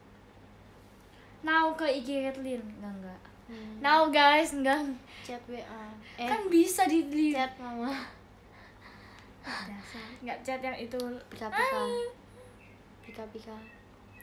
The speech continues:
Speaker 2: Raw. Dah.
Speaker 1: Ih, Abel malesin deh. Nggak mau chat sendiri.
Speaker 2: Mei, kamu tuh
Speaker 1: Apa? Mau apa? Mau ma-, ngancem
Speaker 2: <laughs>
Speaker 1: tambah? Nggak
Speaker 2: Nggak,
Speaker 1: mau.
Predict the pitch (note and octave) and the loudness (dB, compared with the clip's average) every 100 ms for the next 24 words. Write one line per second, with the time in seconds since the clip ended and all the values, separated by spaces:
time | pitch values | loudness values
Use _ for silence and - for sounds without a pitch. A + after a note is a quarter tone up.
0 | - - A3 G#3+ A3 A#3 - - - G#3+ | -20 -14 -10 -8 -8 -12 -18 -20 -18 -14
1 | F#3+ F#3+ - - - - - - - - | -12 -14 -20 -20 -20 -20 -20 -20 -20 -10
2 | C#4 C#4+ B3+ C4+ B3+ D#4 D#4 D4+ C#4 C4+ | -6 -2 0 0 0 -4 -4 -4 -4 -6
3 | - C#4+ C#4+ C#4 B3+ A#3 A3+ A3 A3 A3 | -10 -12 -10 -8 -8 -10 -12 -14 -16 -16
4 | A#3 - - - - - - - A#3+ A#3 | -18 -20 -20 -20 -20 -20 -20 -14 -6 -4
5 | B3 C#4+ A#3+ B3+ A#3+ A#3+ A#3 C4 A#3+ A#3 | -2 -4 -8 -10 -10 -8 -6 -6 -8 -10
6 | - - - - - B3 A#3+ C4 D#4 D4+ | -16 -20 -20 -20 -16 -12 -10 -10 -8 -10
7 | - - - - B3+ C4 A#3+ A3 A3+ A#3 | -12 -20 -20 -12 -10 -4 -4 -4 -6 -8
8 | A#3 A3+ G#3+ B3 C4 C4 B3+ - C#4+ E4 | -6 -6 -4 -6 -2 0 -2 2 2 2
9 | C#4 C4 B3+ C4+ C#4+ C#4 B3 B3 C#4+ E4 | 0 -2 -4 -2 -2 -2 -4 -2 4 4
10 | E4 D4 | 4 0